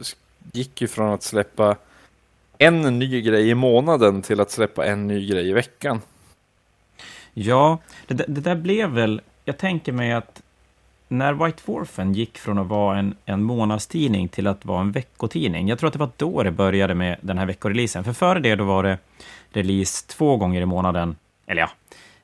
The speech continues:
Speaker 2: backar vi tillräckligt långt till, tillbaka i tiden, då fanns det ju ingen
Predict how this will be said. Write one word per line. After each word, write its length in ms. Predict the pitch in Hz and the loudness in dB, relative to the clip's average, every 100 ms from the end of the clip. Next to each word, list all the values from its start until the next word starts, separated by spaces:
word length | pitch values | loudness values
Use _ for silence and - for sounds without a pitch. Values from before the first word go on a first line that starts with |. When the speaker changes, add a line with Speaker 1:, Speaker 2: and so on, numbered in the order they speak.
| _ _ _ _ | _ _ _ _
Speaker 2:
backar 360 | 110 110 - 123 | 0 0 2 0
vi 60 | |
tillräckligt 280 | 151 139 104 | 4 4 4
långt 160 | 95 92 | 2 0
till, 160 | 95 - - - 107 | -4 -6 -20 -20 -8
tillbaka 320 | 113 113 101 92 | 2 4 4 2
i 40 | |
tiden, 300 | 87 87 98 | -2 -2 -2
då 80 | 98 | 0
fanns 200 | 101 95 | 0 0
det 80 | 95 | -2
ju 60 | |
ingen 180 | 87 | -2